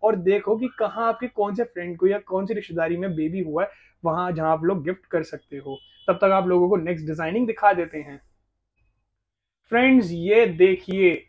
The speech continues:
एक और beautiful design के साथ ले आया हूँ beautiful सी baby ring। जी हाँ friends, beautiful baby ring, beautiful design के साथ purity पूरी, यानी कि नाइंटी टू पॉइंट five hallmark silver।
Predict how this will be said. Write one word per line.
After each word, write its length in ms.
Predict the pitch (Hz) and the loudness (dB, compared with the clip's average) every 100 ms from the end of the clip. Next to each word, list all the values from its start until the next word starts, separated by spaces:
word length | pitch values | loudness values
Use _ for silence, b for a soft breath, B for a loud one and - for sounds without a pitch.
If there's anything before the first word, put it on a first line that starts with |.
| - | -2
एक 220 | 202 208 - - | -2 -2 -6 0
और 260 | 220 254 220 | 4 4 2
beautiful 800 | 160 214 262 262 247 233 240 214 | 0 0 2 0 0 2 4 4
design 580 | 180 160 175 185 208 | 2 0 -2 -4 -6
के 160 | 190 196 | -4 -4
साथ 640 | 190 - 180 185 170 - | -4 0 4 4 4 0
ले 140 | 156 185 | -4 -2
आया 260 | 196 196 | -2 -2
हूँ 220 | 196 190 208 151 | -2 -2 -2 0
beautiful 580 | 202 208 208 202 185 185 | 2 2 0 0 0 0
सी 160 | 196 | -2
baby 380 | 170 160 170 185 | -6 -4 -2 0
ring। 280 | 160 156 156 - _ _ _ | 0 -2 -10 -10 _ _ _
जी 140 | 185 240 | -4 -2
हाँ 160 | 254 | -2
friends, 280 | 247 233 220 | 0 0 0
beautiful 540 | 165 196 220 220 226 214 | -2 0 0 0 0 4
baby 320 | 180 185 190 | 6 6 6
ring, 220 | 185 208 | 2 0
beautiful 500 | 156 170 180 185 185 | 0 0 0 0 2
design 400 | 160 160 165 185 | 2 -2 -4 -6
के 100 | 180 | -6
साथ 200 | 170 175 185 _ | -2 -2 -2 _
purity 440 | 175 170 170 185 214 | 0 0 -2 -6 -8
पूरी, 360 | - 165 156 143 | -2 -2 -2 -4
यानी 240 | 160 165 | -6 -6
कि 100 | 190 | -6
नाइंटी 340 | 196 170 160 | -4 -6 -8
टू 120 | 156 147 | -8 -10
पॉइंट 240 | 147 147 | -10 -10
five 280 | - 220 247 | -2 -2 -2
hallmark 520 | - 214 226 208 185 | 4 6 6 4 -2
silver। 420 | - 175 160 151 | -4 -4 -4 -2